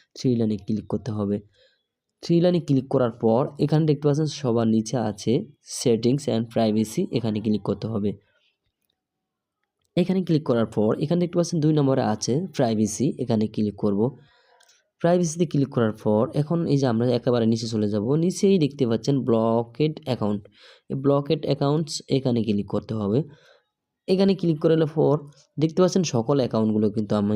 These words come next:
যেগুলো, যেগুলো ব্লক করেছি সেই অ্যাকাউন্টগুলো কিন্তু প্রত্যেকটা এখানে চলে আসছে, ঠিক আছে? তো আপনি কোন আইডিটা এখান থেকে ব্লক, আনব্লক করতে চাচ্ছেন সেটা এখান থেকে আনব্লক করে দিবেন। তো আমি যেমন ধোলাবিলাই এটাকে আনব্লক করছি, তো এখানে আনব্লকের উপরে আমরা ক্লিক করব।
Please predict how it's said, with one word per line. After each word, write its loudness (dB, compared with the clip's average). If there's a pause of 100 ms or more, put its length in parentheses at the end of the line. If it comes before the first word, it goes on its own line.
(140)
যেগুলো, 2
যেগুলো 2
ব্লক 2
করেছি 2
সেই 2
অ্যাকাউন্টগুলো 2
কিন্তু -2
প্রত্যেকটা -2
এখানে 0 (320)
চলে 2
আসছে, -2
ঠিক 0
আছে? 0 (520)
তো -6
আপনি 2
কোন 2
আইডিটা 2
এখান 2
থেকে 0 (320)
ব্লক, 2 (320)
আনব্লক 0
করতে -4
চাচ্ছেন -2
সেটা -2
এখান -6
থেকে -2 (380)
আনব্লক 0
করে -2
দিবেন। -2
তো 2
আমি 2
যেমন 2
ধোলাবিলাই 2 (260)
এটাকে 0
আনব্লক 0
করছি, -4 (440)
তো -2
এখানে 0
আনব্লকের 2
উপরে 2
আমরা 0
ক্লিক -2
করব। 2